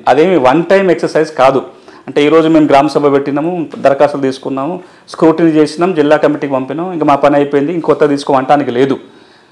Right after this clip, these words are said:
ఎప్పుడు అర్హులు ఉన్నా సరే దరఖాస్తు పెట్టుకుంటే గ్రామసభ ఆధ్వర్యంలో ఉన్న అటవీ హక్కుల కమిటీ పరిశీలించాలి, వాళ్ళకి అర్హత ఉందా లేదా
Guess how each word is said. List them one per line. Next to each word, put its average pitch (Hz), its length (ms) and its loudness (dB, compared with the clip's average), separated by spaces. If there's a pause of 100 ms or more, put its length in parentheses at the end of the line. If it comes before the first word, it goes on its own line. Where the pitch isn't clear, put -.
(300)
ఎప్పుడు 190 500 6
అర్హులు 170 580 4
ఉన్నా 160 180 2
సరే 156 220 0
దరఖాస్తు 151 440 0
పెట్టుకుంటే 143 560 -4
గ్రామసభ 151 460 2
ఆధ్వర్యంలో 143 600 4
ఉన్న 135 180 0
అటవీ 135 400 -2
హక్కుల 139 240 -2
కమిటీ 139 280 -4
పరిశీలించాలి, 143 800 -4 (460)
వాళ్ళకి 127 220 2
అర్హత 143 300 4
ఉందా 151 180 2
లేదా 143 240 -2